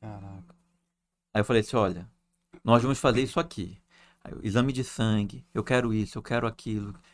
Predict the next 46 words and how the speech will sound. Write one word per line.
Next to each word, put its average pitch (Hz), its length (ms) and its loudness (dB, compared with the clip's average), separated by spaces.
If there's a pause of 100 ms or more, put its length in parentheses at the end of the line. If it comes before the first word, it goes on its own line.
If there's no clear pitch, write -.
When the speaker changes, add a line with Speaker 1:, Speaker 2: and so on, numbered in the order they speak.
(180)
Speaker 2:
Vamos 123 200 0
fazer 123 240 4
assim, - 220 0
vai 113 100 4
ficar 131 220 0
deitado, 117 420 0
vou 110 80 -4
prescrever 120 440 0
isso. 110 220 -2 (220)
Aí 107 140 8
eu 120 60 10
lembrei 139 260 6
do 143 80 -2
saco. - 400 -6 (920)
Aí 107 200 6
eu 110 60 4
falei 117 180 2
assim, 117 180 -6
ó, 110 100 -8 (100)
aí 110 180 8
eles 127 140 6
já 151 120 4
tinham 160 180 -2
um 165 40 4
Speaker 1:
É - 20 2
Speaker 2:
exame - 200 2
Speaker 1:
o 123 40 -2
Speaker 2:
de 123 160 2
Speaker 1:
que - 60 -20
tem, 143 200 -10
né? 143 140 -16 (580)
Speaker 2:
Eles 117 260 4
tinham 131 140 2
um - 40 4
exame 110 240 2
de 95 100 -8
sangue, 123 480 -4 (320)
eles 107 180 -2
tinham, 123 220 -6
ele, 110 220 2
o 95 60 -6
paciente 117 300 -4
tinha 120 120 -2
até 135 100 -4
um 147 240 -2
dedímero. 110 520 -2